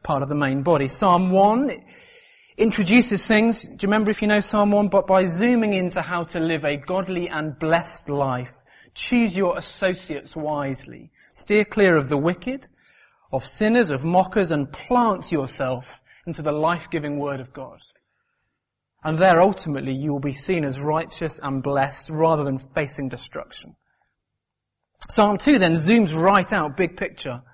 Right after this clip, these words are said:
Introduces things there and says God rules the nations, he establishes his king. This king will rule and will judge rebellion.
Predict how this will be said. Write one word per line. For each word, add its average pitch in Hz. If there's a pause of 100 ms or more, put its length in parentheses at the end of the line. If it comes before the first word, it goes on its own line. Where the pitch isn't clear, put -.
(1200)
Introduces 160
things 151
there 170
and 151
says 151
God 175
rules 170
the 143
nations, 185
he 156
establishes 185
his 127
king. 196 (600)
This 143
king 214
will 139
rule 180
and 143
will 131
judge 156
rebellion. 160